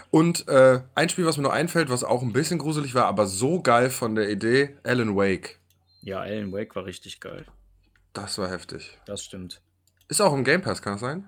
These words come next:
Speaker 2: Mhm.
Speaker 1: Oh,
Speaker 2: Ja, weil die
Speaker 1: vielleicht
Speaker 2: da, da haben die auch irgendwie,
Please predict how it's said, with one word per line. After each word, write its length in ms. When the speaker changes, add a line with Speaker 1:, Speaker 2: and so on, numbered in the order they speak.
Speaker 2:
Mhm. 280
Speaker 1:
Oh, 60
Speaker 2:
Ja, 180
weil 80
die 40
Speaker 1:
vielleicht 180
Speaker 2:
da, 320
da 140
haben 160
die 140
auch 180
irgendwie, 720